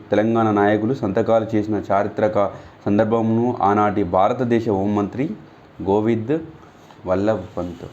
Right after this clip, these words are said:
Please subscribe to తెలంగాణ ప్రతిభ YouTube channel friends.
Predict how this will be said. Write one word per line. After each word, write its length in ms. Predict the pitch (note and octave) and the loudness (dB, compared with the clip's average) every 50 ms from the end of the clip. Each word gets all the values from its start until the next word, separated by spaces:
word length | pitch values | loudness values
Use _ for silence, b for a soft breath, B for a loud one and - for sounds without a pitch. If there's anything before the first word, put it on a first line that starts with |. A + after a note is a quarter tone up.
| - - | -4 0
Please 220 | A2 B2 B2+ B2+ - | 0 0 0 2 0
subscribe 540 | G2+ F#2+ - - - A2 G#2+ G#2+ - - G#2+ | -2 -2 -2 -2 0 0 0 0 -2 -4 -2
to 100 | G#2 F#2+ - B B B B B B B - | -2 -2 -4 B B B B B B B -2
తెలంగాణ 380 | G2+ G2+ G#2 G#2 G2+ G2 F#2+ F#2 | 0 2 2 2 2 2 0 0
ప్రతిభ 340 | E2+ F2+ F2 F2 D#2+ E2+ | -2 -2 -4 -6 -4 -6
YouTube 180 | F2 E2+ E2+ E2 | -4 -6 -6 -6
channel 460 | - E2+ E2 - - - E2 E2 E2 | -8 -12 -12 -14 -16 -16 -14 -14 -14
friends. 340 | - - - F#2+ F#2+ F#2 - | -16 -18 -20 -20 -20 -20 -20